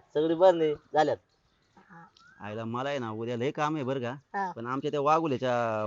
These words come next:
Speaker 3: पाहुण्याचा दावा पण आहे रे, दाव्याला जावं लागेल मला सकाळी.
Speaker 2: चालतंय, या की जाऊन मग.
Speaker 3: अरे जाऊन येईन मी, पण आता मी एकटा जाणार, एवढी मोठी गाडी. कसं आहे, जरा चार दोन कार्यकर्ते असले ना, ते जरा बरं असतं रे संघ असल्यावर.
Speaker 1: हा.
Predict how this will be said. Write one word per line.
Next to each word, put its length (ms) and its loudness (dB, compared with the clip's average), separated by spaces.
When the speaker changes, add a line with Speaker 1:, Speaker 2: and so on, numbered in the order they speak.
Speaker 3:
पाहुण्याचा 300 0
दावा 280 8
पण 180 4
आहे 80 0
रे, 160 0
दाव्याला 280 4
जावं 240 4
लागेल 160 0
मला 160 -4
सकाळी. 340 -10
Speaker 2:
चालतंय, 440 2
या 100 2
की 140 6
जाऊन 220 6
मग. 100 -4
Speaker 3:
अरे 280 0
जाऊन 360 4
येईन 200 6
मी, 380 4
पण 100 0
आता 200 0
मी 240 4
एकटा 260 2
जाणार, 340 4
एवढी 260 2
मोठी 200 2
गाडी. 360 4
कसं 180 0
आहे, 80 2
जरा 180 0
चार 220 2
दोन 140 0
कार्यकर्ते 480 2
असले 240 2
ना, 180 -2
ते 40 -6
जरा 180 4
बरं 180 6
असतं 200 4
रे 100 6
संघ 200 0
असल्यावर. 300 -2
Speaker 1:
हा. 200 -18